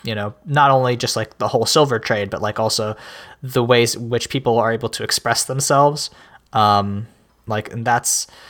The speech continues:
that's a really interesting part of this book. I don't know if you have it,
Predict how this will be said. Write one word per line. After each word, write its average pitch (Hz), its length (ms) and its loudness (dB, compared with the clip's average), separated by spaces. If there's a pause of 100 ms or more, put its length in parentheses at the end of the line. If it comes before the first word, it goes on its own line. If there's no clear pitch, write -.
(600)
that's 175 140 -2
a 202 60 2
really 175 220 2
interesting 131 340 -6
part 131 200 0
of 143 40 -4
this 147 120 -4
book. 156 200 -2
I 143 40 4
don't 139 100 2
know 135 100 2
if 131 220 0
you 135 80 2
have 120 160 0 (260)
it, 143 260 -6